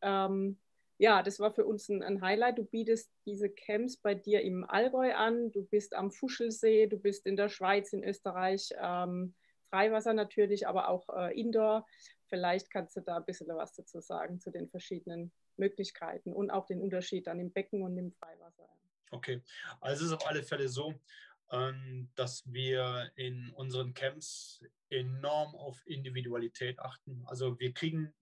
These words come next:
Speaker 2: von den meisten Athleten, bekommen wir die positive Rückmeldung, die bei uns waren, die sagen, "So hat man mir das noch nie erklärt."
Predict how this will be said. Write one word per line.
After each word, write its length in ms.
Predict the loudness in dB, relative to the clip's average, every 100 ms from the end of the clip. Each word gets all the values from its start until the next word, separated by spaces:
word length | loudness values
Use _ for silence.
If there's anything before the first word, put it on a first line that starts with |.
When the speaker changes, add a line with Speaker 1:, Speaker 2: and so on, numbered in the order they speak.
| -20
Speaker 2:
von 200 | -10 -8
den 180 | -6 -6
meisten 520 | -2 -2 -2 -6 -6
Athleten, 560 | -6 -6 -6 -10 -10 -6
bekommen 440 | -6 -4 -6 -6
wir 340 | -4 -2 -2 -6
die 140 | -10
positive 580 | -4 0 0 0 -8 -6
Rückmeldung, 520 | -6 -6 -8 -8 -8
die 80 | -10
bei 260 | -6 -6 -6
uns 260 | -12 -12
waren, 280 | -8 -8 -10
die 60 | -6
sagen, 460 | -2 -2 -4 -12 _ -20 -20 -20 _ -8
"So 340 | -2 0 0
hat 220 | -2 -4
man 200 | -8 -6
mir 160 | -6 -6
das 240 | -8 -8
noch 120 | -10
nie 260 | -6 -6 -6
erklärt." 680 | -10 -10 -2 -2 -2 -6